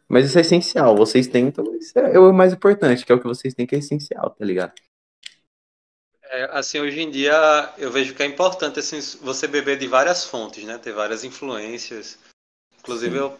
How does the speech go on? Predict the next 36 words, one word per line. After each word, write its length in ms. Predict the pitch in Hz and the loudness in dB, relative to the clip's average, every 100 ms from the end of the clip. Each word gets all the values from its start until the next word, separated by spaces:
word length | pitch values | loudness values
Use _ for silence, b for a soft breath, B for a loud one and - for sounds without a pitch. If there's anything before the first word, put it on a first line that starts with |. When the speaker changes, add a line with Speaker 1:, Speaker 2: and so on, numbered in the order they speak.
| - | -18
Speaker 2:
eu 100 | 139 | -14
presto 300 | 131 131 - | -6 -6 -6
muita 160 | 139 175 | -6 -4
atenção 320 | 170 - 160 | -6 -8 -4
que 80 | 160 | -2
as 140 | 156 | -2
bandas 340 | 139 139 139 | -4 -6 -8
que, 560 | - 143 135 135 123 117 | -8 -6 -4 -4 -6 -8
que 120 | - | -12
se 160 | - 135 | -14 -10
destacam, 680 | 139 - 127 120 139 165 160 | -8 -6 -2 0 -2 -6 -4
ela 160 | 139 | -4
tem 120 | 139 | -4
muito, 240 | 135 147 147 143 | -8 -8 -10 -8
elas 220 | 123 - | -8 -8
têm 80 | 135 | -10
muito 220 | 143 214 | -10 -10
disso, 380 | 180 120 - 117 | -6 -6 -8 -10
né? 140 | 120 | -10
De 340 | 127 117 107 - _ _ _ _ - | -10 -12 -12 -18 _ _ _ _ -14
misturar 500 | 120 131 120 117 117 | -12 -6 0 2 0
ali 140 | 117 | -2
vários 400 | 107 110 127 117 | 0 0 0 0
elementos, 720 | 123 123 120 107 117 131 - | -2 -2 -4 -8 -10 -10 -12
não 120 | 123 120 | -10 -10
ficar 380 | 135 135 147 | -12 -6 -4
fechada 500 | 147 165 165 147 135 | -4 -6 -6 -2 -2
a 40 | 139 | 0
uma 120 | 139 | -2
coisa 300 | 139 135 160 | -4 -4 -4
só, 260 | - 131 113 | -4 -6 -6
né? 140 | 113 | -8
Como 360 | 113 127 117 110 | -12 -14 -12 -12
você 200 | 107 - | -14 -12
falou 360 | 120 110 110 | -6 -6 -4
aí. 200 | 110 117 | -6 -8